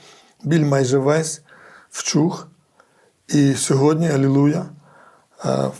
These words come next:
повністю зник». Ніхто не знає, який це був біль, тобто дуже сильний біль.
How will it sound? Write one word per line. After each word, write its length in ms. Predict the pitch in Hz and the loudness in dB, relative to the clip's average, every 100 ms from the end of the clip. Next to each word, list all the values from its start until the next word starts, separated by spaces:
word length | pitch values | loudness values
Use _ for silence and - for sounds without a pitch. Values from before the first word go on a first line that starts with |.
| - | -12
повністю 480 | - 165 156 131 - | -2 0 0 -2 -4
зник». 380 | 131 147 131 - - _ _ _ _ _ _ _ - | -2 0 0 -4 -20 _ _ _ _ _ _ _ -4
Ніхто 400 | 156 143 175 160 | -2 0 0 2
не 100 | 139 | 0
знає, 360 | 170 202 156 | 0 0 0
який 220 | 139 160 | 0 0
це 140 | 151 143 | 0 0
був 200 | 139 135 | 2 0
біль, 180 | 147 123 | 0 -2
тобто 240 | 131 123 | -4 -4
дуже 240 | 131 143 139 | -4 -2 -2
сильний 340 | - 139 131 | 0 0 0
біль. 220 | 127 131 | -2 -4